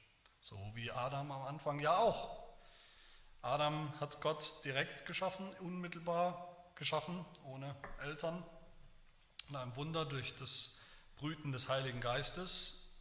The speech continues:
Aber nach ihm natürlich jede Generation,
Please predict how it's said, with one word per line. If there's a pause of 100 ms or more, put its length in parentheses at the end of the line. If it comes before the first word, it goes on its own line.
(120)
Aber
nach
ihm
natürlich
jede
Generation,